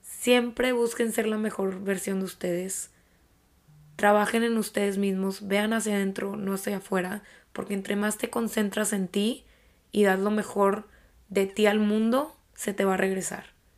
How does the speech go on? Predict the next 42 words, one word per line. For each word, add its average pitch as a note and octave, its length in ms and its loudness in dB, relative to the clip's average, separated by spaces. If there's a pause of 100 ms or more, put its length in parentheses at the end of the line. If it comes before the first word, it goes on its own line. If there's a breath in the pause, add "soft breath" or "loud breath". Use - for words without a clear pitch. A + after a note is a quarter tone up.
(140)
Y F#3+ 80 -4
se G3+ 160 -2
te G3+ 160 -2
van G3 260 0
a G#3 60 -4
abrir G#3+ 340 -2 (360 soft breath)
millones A3+ 420 2
de A#3+ 80 0
puertas A#3 400 -2
que A3 100 -4
nunca G3+ 300 -4
pensaste G3+ 760 -4 (560 soft breath)
que - 80 0
iban G3 200 2
a - 20 0
estar F#3 200 -4
abiertas F3+ 640 -2 (300)
o G3 140 2
dentro F#3+ 500 0 (260 loud breath)
de G3 140 -2
tu G3 120 2
posibilidad. F3+ 680 0 (380 soft breath)
Entonces, G#3 420 -2
quiéranse B3 540 6
ustedes A3 340 2
mismos, G#3 540 2 (440 soft breath)
quieran A3+ 380 6
a C#4 60 2
los A3 140 0
demás, F#3+ 500 -2 (340 soft breath)
den G#3 200 2
lo A#3+ 100 4
mejor A#3 280 0
de G#3+ 80 2
ustedes G3+ 640 0 (560 soft breath)
y G#3+ 140 8
espero A3 560 6
que A#3 300 6
regresen G#3 500 2
la A3 80 2
siguiente G3 260 0
semana G#3+ 560 0